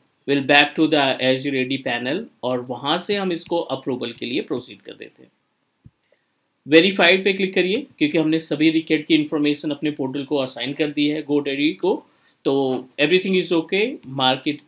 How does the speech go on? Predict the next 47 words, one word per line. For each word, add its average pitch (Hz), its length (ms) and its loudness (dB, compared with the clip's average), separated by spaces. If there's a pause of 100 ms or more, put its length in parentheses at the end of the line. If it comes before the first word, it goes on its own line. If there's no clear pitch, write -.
as 127 200 -2
a 139 120 -4
primary। 123 480 -4 (460)
इससे 214 240 0
क्या 226 140 2
होगा, 214 380 0 (260)
जब 180 120 10
आप 214 180 6
user 196 360 4
create 196 300 2
करोगे 139 360 -2
तो 151 100 -2
आपका 143 260 0
user 151 500 2
by 135 120 4 (100)
default 139 420 -2 (140)
जो 131 140 -4
है 143 300 -4 (460)
teach 226 240 2
me 208 120 2
cloud 135 300 2
dot 123 240 -6
net 120 200 -6
से - 300 -4
associate 117 520 -10
हो 107 80 -12
जाएगा। 113 440 -16
अब 139 120 0
आप 147 100 6
देखिए 151 300 -2
यहाँ 143 180 -4
पे 175 80 -2
ये 143 260 -2
आपका 127 260 -4
user, 143 400 -6
आपका, 156 300 -10 (460)
अ, 143 100 6
domain 165 340 4
जो 165 160 2
है 202 240 0
दो 156 220 8
आ 139 120 6
गए, 147 280 -6
एक 143 160 0
on 131 120 -2
microsoft 131 520 -4
dot 107 120 -8